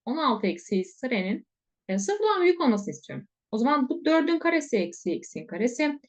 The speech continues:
e, büyüktür sıfır. Dört eksi x ve dört artı x büyüktür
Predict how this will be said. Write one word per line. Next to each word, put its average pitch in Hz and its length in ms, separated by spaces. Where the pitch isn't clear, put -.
e, 190 280
büyüktür 262 380
sıfır. 190 440
Dört 370 280
eksi 294 360
x 226 680
ve 220 160
dört 359 340
artı 202 340
x 254 500
büyüktür 240 600